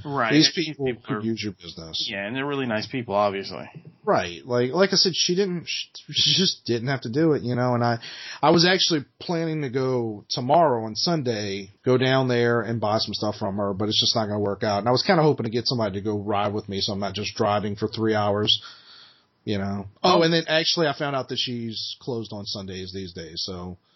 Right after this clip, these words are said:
Speaker 1: Well, uh, let's, uh, make a plan to go out there one weekend, man. Um, 'Cause, you know, Caitlin, they, they lived there for a long time. And
Speaker 2: What,
Speaker 1: Lafayette
Speaker 2: during the storm?
Speaker 1: And no, in Lafayette, no. Uh, she actually,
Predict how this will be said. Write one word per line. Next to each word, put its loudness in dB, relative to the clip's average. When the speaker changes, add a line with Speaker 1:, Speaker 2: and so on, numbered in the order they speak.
Speaker 1:
Well, 6
uh, 4
let's, -2
uh, 2
make -10
a -20
plan 0
to -2
go 4
out 4
there 2
one -4
weekend, -10
man. -6
Um, 0
'Cause, -2
you 4
know, 4
Caitlin, 0
they, -6
they 0
lived 2
there -2
for -2
a -2
long -4
time. 0
And 0
Speaker 2:
What, 4
Speaker 1:
Lafayette 0
Speaker 2:
during -2
the -2
storm? -4
Speaker 1:
And 2
no, 8
in 2
Lafayette, 0
no. 4
Uh, 0
she -2
actually, -2